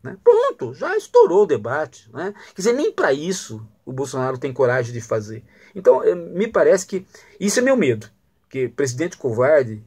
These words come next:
ele vem pelo, ele, ele quer comer você, né, pela corrupção,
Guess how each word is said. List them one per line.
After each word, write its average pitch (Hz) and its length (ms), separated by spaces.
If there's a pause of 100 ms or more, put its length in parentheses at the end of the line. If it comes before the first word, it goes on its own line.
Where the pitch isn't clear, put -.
(100)
ele 131 240
vem 135 200
pelo, 143 360 (480)
ele, 123 180
ele 135 140
quer 123 160
comer 127 300
você, 135 540 (680)
né, 175 300 (240)
pela 117 160
corrupção, 139 800